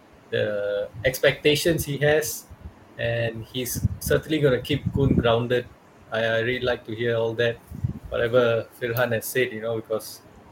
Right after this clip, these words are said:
I, I, because you would have probably thought that, uh, you know, some people, as what he's rightly said, you know, some people might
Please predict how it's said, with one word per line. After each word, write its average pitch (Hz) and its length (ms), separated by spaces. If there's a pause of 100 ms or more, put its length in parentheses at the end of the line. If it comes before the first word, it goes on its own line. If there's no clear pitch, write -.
(880)
I, 143 100
I, 180 360
because 185 580
you 180 160
would 190 100
have 170 200
probably 190 360
thought 202 460
that, 135 240
uh, 127 460
you 135 120
know, 160 140
some 165 260
people, 160 320
as 131 240
what 139 200
he's 135 260
rightly 135 300
said, 147 260 (180)
you 127 80
know, 131 80
some 139 220
people 135 240
might 117 240